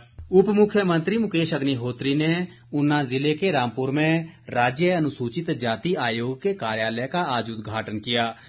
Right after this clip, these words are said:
इस अवसर पर आयोजित एक जनसभा को संबोधित करते हुए उन्होंने कहा कि आयोग का कार्यालय खुलने से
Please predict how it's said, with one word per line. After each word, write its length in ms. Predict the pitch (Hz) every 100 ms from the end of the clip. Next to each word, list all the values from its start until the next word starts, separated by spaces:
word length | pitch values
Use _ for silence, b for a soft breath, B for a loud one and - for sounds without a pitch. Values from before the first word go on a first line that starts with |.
| B
इस 200 | 131 123
अवसर 300 | 110 107 123
पर 160 | 131 165
आयोजित 460 | 131 113 113 156 156
एक 160 | 117
जनसभा 420 | 113 107 107 110
को 140 | 151 160
संबोधित 520 | 135 110 107 110 131
करते 300 | 139 131 147
हुए 320 | 143 160 175 175 B -
उन्होंने 320 | 131 160 147
कहा 240 | 123 131
कि 160 | 165 196
आयोग 500 | 135 117 123 143 143
का 120 | 175
कार्यालय 520 | 180 117 110 113 127 127
खुलने 340 | 120 113 135
से 280 | 139 180